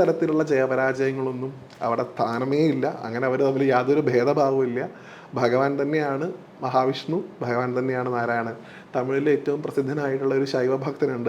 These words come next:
അദ്ദേഹത്തിൻ്റെ പേര് നന്ദനാർ എന്നാണ്. അദ്ദേഹം പറയുന്നൊരു വാക്കുണ്ട്, "എൻ്റെ അപ്പൻ്റെ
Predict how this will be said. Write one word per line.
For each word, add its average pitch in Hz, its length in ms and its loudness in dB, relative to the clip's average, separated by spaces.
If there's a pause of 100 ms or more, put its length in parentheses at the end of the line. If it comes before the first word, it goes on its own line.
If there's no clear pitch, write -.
(120)
അദ്ദേഹത്തിൻ്റെ 123 420 -2
പേര് 131 260 0
നന്ദനാർ 123 480 -2
എന്നാണ്. 117 260 -4 (520)
അദ്ദേഹം 139 340 0
പറയുന്നൊരു 147 480 2
വാക്കുണ്ട്, 127 480 -2 (580)
"എൻ്റെ 143 300 0
അപ്പൻ്റെ 156 400 0